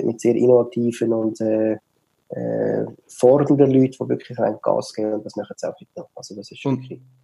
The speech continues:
Speaker 2: und auch sehr geil, der nächste Schritt ist dann auch wieder bei, in ein Unternehmen gewesen, wo, wo ich finde, das ist so ein Offline-Ding, oder? Das ist so ein,
Speaker 1: <laughs>
Speaker 2: meine
Speaker 1: Ja,
Speaker 2: Mami
Speaker 1: gut.
Speaker 2: hat,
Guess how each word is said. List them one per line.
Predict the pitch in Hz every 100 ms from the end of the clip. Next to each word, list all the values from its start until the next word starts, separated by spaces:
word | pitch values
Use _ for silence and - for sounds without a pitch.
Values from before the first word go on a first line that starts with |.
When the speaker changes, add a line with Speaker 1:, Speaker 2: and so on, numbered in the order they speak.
| _ _
Speaker 2:
und | 131 120
auch | 127
sehr | 175 170
geil, | 165 165 170
der | 139
nächste | 120 127 - 117
Schritt | 120 147 -
ist | 139
dann | 117
auch | 101
wieder | 160 160 151
bei, | 127 131
in | 135
ein | 123
Unternehmen | 123 127 113 107 139 165
gewesen, | - 156 160 -
wo, | 113 -
wo | 113 127
ich | 131
finde, | 127 127 127 123 117 - - - -
das | 120 127
ist | 127
so | 139
ein | 147
Offline-Ding, | 131 180 - 233 214 214 220 120
oder? | 117 165
Das | 151 127
ist | 151
so | -
ein, | 151 151 - - -
Speaker 1:
<laughs> | - - -
Speaker 2:
meine | 143 139 147 170
Speaker 1:
Ja, | 156
Speaker 2:
Mami | 147 180 175
Speaker 1:
gut. |
Speaker 2:
hat, | 156 143